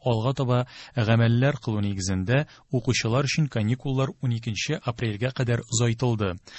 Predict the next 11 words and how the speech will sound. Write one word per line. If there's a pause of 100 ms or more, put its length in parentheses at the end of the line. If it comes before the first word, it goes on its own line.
(140)
Бу
карар
Татарстан
президенты (180)
Рөстәм
Миңнеханов
тарафыннан
кабул
ителде. (400)
Шуңа
бәйле